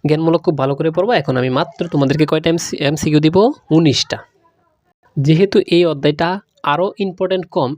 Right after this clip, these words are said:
এই জন্য আমি পনেরোটা দিব মাত্র, ঠিক আছে? উনিশটা দিব না, পনেরোটা দিব। আচ্ছা, তো এই যে দেখো, ময়মনসিংহ বোর্ড দুই হাজার চব্বিশে আসছে, এটা ভালো করে পড়ে নিবা।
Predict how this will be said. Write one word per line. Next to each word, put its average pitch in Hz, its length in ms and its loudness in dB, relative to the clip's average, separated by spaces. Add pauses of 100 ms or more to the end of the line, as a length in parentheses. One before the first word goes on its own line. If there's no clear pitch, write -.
এই 139 80 -2
জন্য 139 160 -2
আমি 151 120 2
পনেরোটা 147 460 0
দিব 104 160 -8
মাত্র, 104 260 -12
ঠিক 170 120 -2
আছে? 208 180 -2
উনিশটা 147 320 -2
দিব 127 180 -4
না, 190 260 -4
পনেরোটা 113 320 -2
দিব। 104 180 -8 (460)
আচ্ছা, - 280 -6
তো 139 180 -2 (180)
এই 196 100 2
যে 185 80 2
দেখো, 131 180 0
ময়মনসিংহ 139 400 0
বোর্ড 151 120 0
দুই 147 80 4
হাজার 170 240 2 (520)
চব্বিশে 143 380 0
আসছে, - 220 -6
এটা 117 100 -4
ভালো 123 200 0
করে 139 160 2
পড়ে 156 200 2
নিবা। 233 220 4